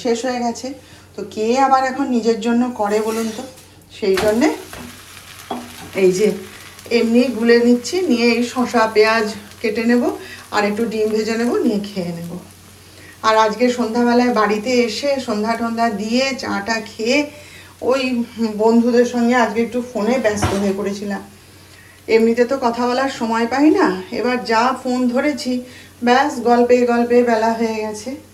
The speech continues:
তারপরে একটুখানি শুয়ে পড়েছিলাম, ভালো লাগছিল না শরীরটা। তো ডাক্তার সাহেব বকাবকি করছেন, বলছেন, "ওঠো, কি খাবে দেখো,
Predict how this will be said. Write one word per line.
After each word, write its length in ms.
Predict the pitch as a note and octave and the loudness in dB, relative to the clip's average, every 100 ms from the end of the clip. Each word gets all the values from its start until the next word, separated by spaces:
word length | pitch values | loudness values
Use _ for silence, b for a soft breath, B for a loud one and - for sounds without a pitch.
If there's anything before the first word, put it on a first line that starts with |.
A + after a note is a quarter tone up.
| B B B B B - | B B B B B -2
তারপরে 340 | G#3 G#3+ A#3+ | 0 4 2
একটুখানি 400 | A#3 A#3 A#3 C4 | 2 0 -2 -2
শুয়ে 320 | B3 C#4 C#4 | -4 -2 0
পড়েছিলাম, 640 | C4 G#3+ G3 - G3 F#3 F#3 | 2 2 2 0 -2 -2 -4
ভালো 280 | F#3 G#3+ A3 | -2 0 2
লাগছিল 360 | A3+ G#3+ A#3 | 0 0 -2
না 220 | A#3 C4 B3+ | 0 -2 -4
শরীরটা। 380 | A#3 A3+ - D#4 - B B B - | -4 -4 -6 -8 -8 B B B -6
তো 80 | G#3 | 0
ডাক্তার 300 | G#3+ G#3+ A#3 | 0 0 -2
সাহেব 220 | A#3+ A#3 | 0 2
বকাবকি 500 | G#3+ G#3+ A3 G#3+ A#3 | 0 0 -2 -4 -4
করছেন, 440 | G#3 G3+ - F#3+ | -4 -4 -4 -6
বলছেন, 320 | F#3 G3 A3 G#3+ | -4 -6 -4 0
"ওঠো, 340 | G#3 G#3 C#4 C#4 | -2 -2 -6 -8
কি 120 | - | -12
খাবে 380 | G#3+ - F#3+ A#3 | -10 -6 0 0
দেখো, 340 | G3+ G3 - | 0 -4 -4